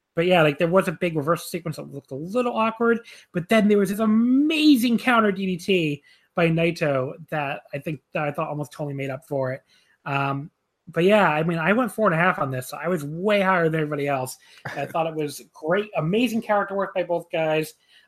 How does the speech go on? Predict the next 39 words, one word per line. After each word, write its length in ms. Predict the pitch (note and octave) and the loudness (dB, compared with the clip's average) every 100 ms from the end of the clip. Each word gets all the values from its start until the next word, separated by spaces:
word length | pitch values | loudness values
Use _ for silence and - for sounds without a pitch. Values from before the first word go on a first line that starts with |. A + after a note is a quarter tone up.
| _ - | _ 2
Awesome 380 | A#3 A#3+ G3+ E3+ | 4 4 0 -2
selling 260 | F#3+ E3+ | 0 0
by 120 | D3 | 0
Goto. 340 | C3+ C#3+ C3 B2+ | -2 -2 -2 -4
I 60 | |
thought 220 | B2+ D#3 - | -6 -6 0
Goto 260 | G3 E3+ | 2 2
was, 160 | C#3 C3 | 0 -4
like, 160 | C3 C3 | -8 -8
incredible 380 | B2 C#3+ C3+ | -4 -4 -4
in 80 | C3 | -6
this 140 | B2+ C3+ | -8 -10
match, 340 | B2 A#2+ - _ - _ - | -10 -12 -16 _ -20 _ -4
and 320 | D3+ C#3 E3+ | 0 0 0
I 100 | G3+ | -4
just 160 | C#3+ - | -6 0
thought 140 | E3+ | 0
it 100 | C3+ | 0
built 200 | D#3+ D3 | -4 -4
super 240 | - D#3 C#3+ | -4 -6 -2
well 160 | C#3+ | -2
to 60 | C3 | -2
the 100 | C3 | -6
finish. 480 | C#3 C3 C3 B2+ - | -6 -4 -4 -6 -14
So, 580 | - - C3 C3 C3 C3+ _ _ _ _ _ | -14 -8 -4 -2 -4 -6 _ _ _ _ _
uh, 220 | C3 C3 D3+ | -4 -2 2
it 80 | |
wasn't 320 | D#3+ G#3 G3 - | 4 4 2 -4
quite 460 | - - G#3 A#3 B3+ | -18 -4 2 2 0
my 80 | B3 | -6
favorite 240 | B3 A#3+ | -6 -6
match 180 | A#3 A#3 | -6 -6
of 40 | A#3+ | -8
the 60 | |
tournament, 400 | - A#3+ A#3+ A#3+ | -10 -8 -6 -6
but 100 | D#3+ | -4
it 40 | C#3+ | -6
was 120 | B2+ | -10
close. 480 | - A#2 A2+ - | -12 -12 -14 -18